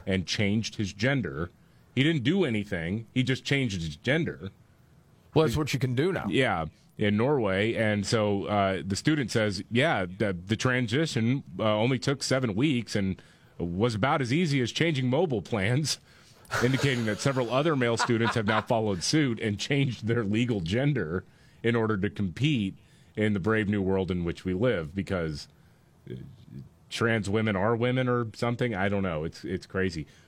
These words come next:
Speaker 1: But the people in Norway, government officials can't do anything because, remember, there was a woman who was threatened with prison time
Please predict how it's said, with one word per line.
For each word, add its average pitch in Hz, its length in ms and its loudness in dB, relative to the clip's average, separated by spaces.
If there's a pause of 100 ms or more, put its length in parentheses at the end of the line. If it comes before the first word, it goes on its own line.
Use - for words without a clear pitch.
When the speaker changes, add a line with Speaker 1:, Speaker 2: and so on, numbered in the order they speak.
Speaker 1:
But 147 180 2
the 147 80 2
people 143 320 0
in 117 100 0
Norway, 139 520 0
government 143 360 0
officials 113 380 -2
can't 110 240 -2
do 139 160 2
anything 113 300 0
because, 98 360 0 (320)
remember, 196 180 2
there 147 120 2
was 180 140 0
a 120 40 0
woman 113 280 0
who 110 120 0
was 98 240 -2 (160)
threatened 120 300 0
with 92 200 -6
prison 185 380 0
time 80 380 -6